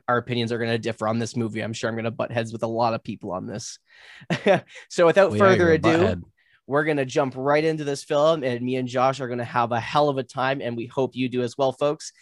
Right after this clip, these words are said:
Speaker 1: If this is your first time watching the podcast, should be a little silly to come in for this one, <laughs> but,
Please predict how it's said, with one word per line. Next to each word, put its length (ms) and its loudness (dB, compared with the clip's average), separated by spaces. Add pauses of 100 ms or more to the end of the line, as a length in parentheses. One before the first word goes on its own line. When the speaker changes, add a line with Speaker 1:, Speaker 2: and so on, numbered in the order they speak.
(140)
Speaker 1:
If 180 4
this 160 0
is 120 -6
your 100 -4
first 300 -2
time 200 0
watching 300 0
the 80 -2
podcast, 600 2 (500)
should 120 -8
be 60 2
a 80 4
little 180 2
silly 320 2
to 60 -4
come 140 -4
in 100 -2
for 100 -8
this 200 2
one, 260 2
<laughs> 80 -2
but, 240 6